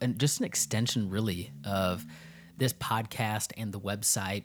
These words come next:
and the things that I've done thus far. Um, it's a way for me to interact even more closely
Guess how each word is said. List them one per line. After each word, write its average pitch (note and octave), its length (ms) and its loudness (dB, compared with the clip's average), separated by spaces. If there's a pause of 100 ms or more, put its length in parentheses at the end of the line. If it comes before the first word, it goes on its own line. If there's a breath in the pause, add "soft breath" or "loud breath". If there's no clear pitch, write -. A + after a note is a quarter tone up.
and G2+ 340 -2
the F#2+ 140 -6
things D3 240 4
that C#3+ 100 6
I've B2 260 4
done G#2 460 0
thus A2 320 0
far. F2+ 540 -2 (680 loud breath)
Um, F2+ 300 -10
it's C3 160 -2
a C3 60 6
way B2+ 260 8
for C#3 180 4
me B2 200 4
to - 200 -4
interact A2+ 640 0 (240 loud breath)
even A2 460 -2 (200)
more B2 300 2
closely F#2 800 0